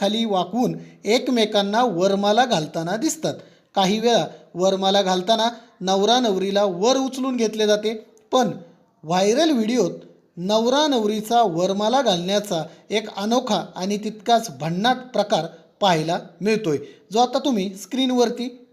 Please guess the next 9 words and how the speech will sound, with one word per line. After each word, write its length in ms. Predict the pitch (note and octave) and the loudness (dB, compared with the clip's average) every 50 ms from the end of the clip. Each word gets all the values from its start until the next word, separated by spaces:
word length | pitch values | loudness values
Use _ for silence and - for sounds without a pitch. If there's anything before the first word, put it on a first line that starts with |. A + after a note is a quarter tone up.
| _ - | _ -4
बघताय, 440 | D#3 F3+ F3 F3+ - - D3+ C3 A#2+ - - - _ _ _ _ _ _ _ - E3 | -2 -2 -2 -2 -4 -4 -4 -4 -4 -10 -20 -20 _ _ _ _ _ _ _ -8 -2
जो 180 | G#3+ B3+ C4+ C4 | 0 2 2 2
पाहताना 680 | C4+ - A3 G3 F#3+ G3 F#3 A#3 A#3 G3 D#3+ D#3+ F3 - - - - | 2 2 0 2 2 2 0 0 -2 -2 -2 -8 -10 -14 -18 -12 -10
तुम्हालाही 480 | G3 F#3+ G#3 G#3+ A3 G#3+ G#3 A3+ B3+ | -4 -2 0 2 2 0 0 -2 -6
भारी 460 | A3+ F3 - D3+ D#3 E3 G3 G#3 E3 D#3+ E3 - - - | -10 -10 -8 -6 -4 -2 -2 -2 -4 -6 -10 -14 -12 -4
मज्जा 340 | E3+ F#3+ F#3+ D#3+ - F3 F3 | 0 0 0 0 2 0 0
येईल. 300 | D#3+ D3+ D3 C3+ B2 - - _ _ _ _ _ - | 0 0 -2 -6 -8 -10 -20 _ _ _ _ _ -10
उद्योगपती 760 | F3+ F#3+ E3 D#3+ A3+ A3 A3+ - A#3 A#3 A#3 B3+ C#4+ - - - - _ _ _ | -8 -8 -4 -2 -2 -2 -2 -2 -4 -4 -2 -4 -6 -6 -12 -18 -20 _ _ _
हर्ष 360 | - G3+ A#3+ C#4 C#4+ - - | 0 2 2 2 2 -2 -6